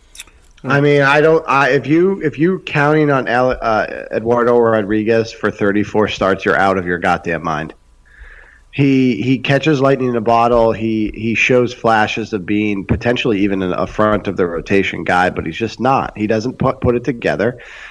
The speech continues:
I don't count on him. Um, and, and, and the thing that just pisses me off with him generally is he's not a strike thrower. Like, he's the Daisuke Matsuzaka recipe for si-, for failure.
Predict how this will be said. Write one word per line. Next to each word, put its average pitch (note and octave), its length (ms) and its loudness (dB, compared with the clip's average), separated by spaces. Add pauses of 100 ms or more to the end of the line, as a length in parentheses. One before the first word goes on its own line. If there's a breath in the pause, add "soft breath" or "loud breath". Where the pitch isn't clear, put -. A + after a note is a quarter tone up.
(140 loud breath)
I C3 80 2
don't F#3+ 280 2
count F3 320 2
on C#3 200 2
him. B2+ 460 -2 (760)
Um, A#2+ 760 0 (520)
and, E3 160 2
and, E3+ 180 2
and D#3+ 220 -2
the - 20 -10
thing A3 220 -2
that A#3+ 140 0
just - 180 -4
pisses C#3 340 -2
me B2+ 100 2
off C3 220 2
with B2+ 100 -4
him A2 160 -4
generally C3+ 520 2
is A#2 180 0
he's G2+ 160 -4
not A#2 180 2
a G2 40 -2
strike A2 360 -2
thrower. F#2 320 -4
Like, G2 200 0
he's C3 260 0
the C3 140 2
Daisuke B2+ 600 0
Matsuzaka A#2 1000 0
recipe A2 400 -4
for G#2 200 -8
si-, - 180 -8
for - 280 -4
failure. A#2 520 0